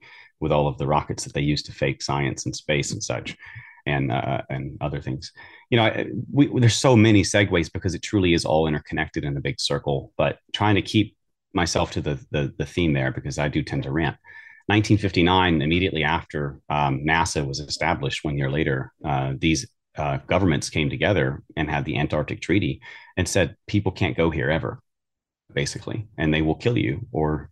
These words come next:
shoot you down or arrest you if you try. Uh, I think it's the sixtieth or eightieth parallel.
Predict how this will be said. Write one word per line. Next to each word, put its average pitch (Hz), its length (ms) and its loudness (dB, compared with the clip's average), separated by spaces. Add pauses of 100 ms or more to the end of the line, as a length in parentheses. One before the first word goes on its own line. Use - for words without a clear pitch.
(120)
shoot - 180 0
you 90 60 2
down 78 260 2 (240)
or 78 140 -2 (100)
arrest 76 300 -2
you 67 80 0
if 62 120 -6
you - 60 -4
try. - 220 -4 (880)
Uh, 76 160 2
I 71 40 -2
think 87 160 0
it's 76 120 -4
the - 40 -4 (120)
sixtieth 87 380 -2
or 69 80 0
eightieth 78 380 0
parallel. 69 420 -2